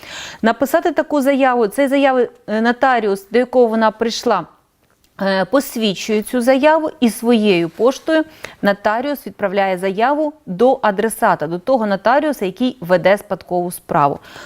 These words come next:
Тому що такий нотаріус є один, і ніхто інший підміняти його, е, скажімо, не може підміняти його, е, в таку діяльність, якщо він вже розпочав цю спадкову справу.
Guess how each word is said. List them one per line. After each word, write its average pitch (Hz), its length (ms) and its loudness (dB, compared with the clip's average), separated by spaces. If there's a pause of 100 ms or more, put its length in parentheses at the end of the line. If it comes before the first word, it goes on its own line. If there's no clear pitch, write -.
(120)
Тому 226 240 4
що 233 120 -4
такий 214 220 0
нотаріус 185 580 0
є 180 120 0
один, 233 420 2
і 220 100 0
ніхто 220 280 2
інший 294 420 2
підміняти 208 540 2
його, 190 440 2
е, 180 440 4
скажімо, 190 360 0 (360)
не 208 100 4
може 240 260 6
підміняти 214 640 0
його, 208 460 2 (420)
е, 190 240 2
в 196 120 0
таку 233 180 0
діяльність, 240 560 2
якщо 262 240 -4
він 247 120 2
вже 214 180 2
розпочав 220 600 -2
цю - 140 -12
спадкову 190 540 -6
справу. - 460 -2